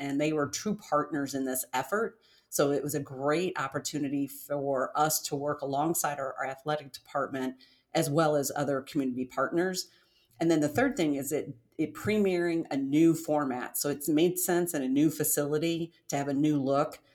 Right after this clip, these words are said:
that all four classes, so one A, two A, three A, four A, will all be played in the same weekend. So it is Thursday, Friday, Saturday,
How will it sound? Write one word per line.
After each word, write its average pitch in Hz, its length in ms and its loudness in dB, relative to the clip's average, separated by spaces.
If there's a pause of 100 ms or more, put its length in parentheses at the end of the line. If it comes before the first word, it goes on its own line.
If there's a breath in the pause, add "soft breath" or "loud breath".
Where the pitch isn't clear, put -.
(120)
that - 180 -2
all 156 280 6
four 185 460 2
classes, 147 640 -2
so 135 120 0
one 139 240 -2
A, 147 120 0
two 147 200 -2
A, 139 100 0
three 139 280 -4
A, 135 40 -4
four 180 320 4
A, 135 380 -4 (280 soft breath)
will 139 160 4
all 156 200 6
be 165 120 2
played 147 400 0
in 131 120 -6
the 131 60 -2
same 127 300 -4
weekend. 131 480 -4 (280 soft breath)
So 185 240 2
it 185 120 6
is 190 360 6 (440 loud breath)
Thursday, 208 560 6
Friday, 165 480 2
Saturday, 135 1000 -2